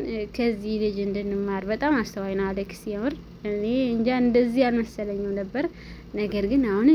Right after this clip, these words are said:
ይበልጥ ይበልጥ አከበርኩት ማለት ነው። እንኳንም የኛ ሆነ አልኩና፣ እ፣ ሁላችንም ከሱ ያደረገው ነገር ብንንማር በጣም ደስ ይላል። ሰው ካለው፣ እ፣ በልደት ይሁን ልደት ማክበር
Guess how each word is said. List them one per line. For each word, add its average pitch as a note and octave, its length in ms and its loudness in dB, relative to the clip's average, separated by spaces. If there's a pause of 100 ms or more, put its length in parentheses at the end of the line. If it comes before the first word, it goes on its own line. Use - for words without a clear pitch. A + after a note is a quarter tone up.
ይበልጥ F#3 540 -4
ይበልጥ A3+ 360 -4
አከበርኩት F#3+ 760 -8
ማለት F3 320 -6
ነው። F#3 160 -10 (1120)
እንኳንም G#3+ 460 0
የኛ G3+ 320 2
ሆነ F#3+ 260 0
አልኩና፣ F#3 420 -2 (640)
እ፣ F#3 120 0 (460)
ሁላችንም B3 760 4
ከሱ B3 280 -6 (140)
ያደረገው G3+ 760 -2
ነገር A3 360 2
ብንንማር A#3 680 4
በጣም F#4+ 300 -2
ደስ C#4 220 -2
ይላል። F#3+ 280 -8 (300)
ሰው D#4+ 320 4
ካለው፣ D4 480 4 (520)
እ፣ A3+ 120 -8 (180)
በልደት B3 520 4
ይሁን D#4+ 280 6
ልደት D#4 400 4
ማክበር C#4+ 400 2